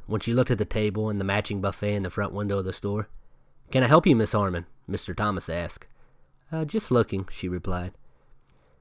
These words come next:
It went on for months, and in the middle of December, in sixty-four, when Grandpa John was wandering through town to get a present for his wife, Mister Thomas stopped him at the front stoop of his store. It was the easiest sell that Mister Thomas had ever made.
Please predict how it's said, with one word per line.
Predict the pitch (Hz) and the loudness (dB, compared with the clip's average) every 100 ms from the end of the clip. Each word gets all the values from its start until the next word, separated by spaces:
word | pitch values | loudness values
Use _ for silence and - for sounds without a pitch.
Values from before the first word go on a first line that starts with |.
| _ - | _ -8
It | 117 | 2
went | 127 151 | 8 10
on | 196 | 10
for | - 131 | 8 4
months, | 110 92 - - - - - - | 4 0 -4 -14 -16 -20 -20 -4
and | 123 | 0
in | 123 | 4
the | |
middle | 143 175 | 8 8
of | 139 | 8
December, | 117 - 156 95 85 - - - _ - | 4 4 4 4 -2 -8 -20 -20 _ -10
in | 107 | -4
sixty-four, | 151 139 107 - 101 98 - - - - - _ - | -2 -2 -4 -4 -2 -2 -6 -16 -20 -20 -20 _ -6
when | 117 | 2
Grandpa | 135 139 143 | 6 8 8
John | 120 135 127 | 8 8 6
was | 113 | 4
wandering | 104 120 131 123 110 | 2 4 4 2 2
through | 107 | 0
town | - 123 110 101 | 0 0 0 -2
to | |
get | 98 | -2
a | 92 | 0
present | 117 113 90 | 0 0 -2
for | 101 | -4
his | 98 | -2
wife, | 107 117 92 - - - _ - _ 131 | 0 0 -2 -8 -20 -20 _ -20 _ -4
Mister | 135 156 | 0 4
Thomas | 151 156 110 | 8 8 6
stopped | - - 107 110 | 0 -2 0 0
him | 101 | -2
at | 92 | -4
the | |
front | - 113 - | -2 -4 -2
stoop | - 104 | -4 -4
of | 98 | -4
his | 87 | -6
store. | - 95 92 - - - - _ _ _ _ | -6 -4 -4 -8 -14 -20 -20 _ _ _ _
It | - | -4
was | 120 98 | -2 -2
the | - 123 | -2 0
easiest | 123 123 117 - | 2 2 2 2
sell | 113 104 | 0 2
that | 98 | 0
Mister | 101 - 98 | -2 -4 -4
Thomas | 104 104 98 | -2 -2 -4
had | 95 | -4
ever | 92 95 | -4 -4
made. | 98 85 87 | -2 -2 -4